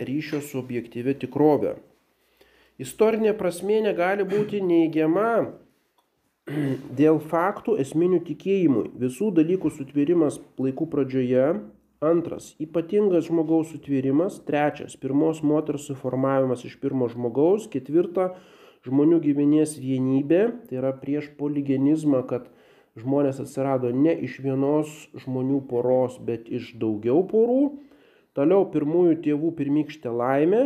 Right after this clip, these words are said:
rojaus būklė, Dievo duotas jiems įsakymas, to įso-, to įsakymo sulaužymas. Ir čia tiksli citata: „Gundant velniui žalčio pavidalu“,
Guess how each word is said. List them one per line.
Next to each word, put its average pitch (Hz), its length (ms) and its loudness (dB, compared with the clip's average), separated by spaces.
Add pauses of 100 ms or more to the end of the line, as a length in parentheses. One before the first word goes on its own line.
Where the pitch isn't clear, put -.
rojaus 160 420 0
būklė, 240 460 0 (120)
Dievo 151 380 2
duotas 151 320 0
jiems 135 240 -8
įsakymas, 208 680 -2 (400)
to 160 180 0
įso-, 160 300 2 (180)
to 156 180 0
įsakymo 143 640 -2
sulaužymas. 135 800 0 (1400)
Ir 123 200 0
čia 147 160 2
tiksli 147 400 2
citata: 135 560 0
„Gundant 196 640 2
velniui 160 560 0
žalčio 160 560 -2
pavidalu“, 131 800 0